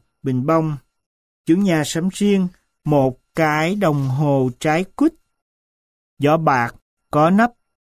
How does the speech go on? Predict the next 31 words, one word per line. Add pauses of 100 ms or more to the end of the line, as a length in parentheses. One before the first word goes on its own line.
(220)
chạm
cảnh
săn
bắn. (480)
Người
trung
nông, (260)
thậm
chí
người
nghèo
cũng
cố
gắng
đưa
mẹ
cha
ra (120)
quận, (260)
ra
tỉnh (360)
để
giành
lấy
một
kiểu
ảnh, (240)
sau
này
rỗi
lớn,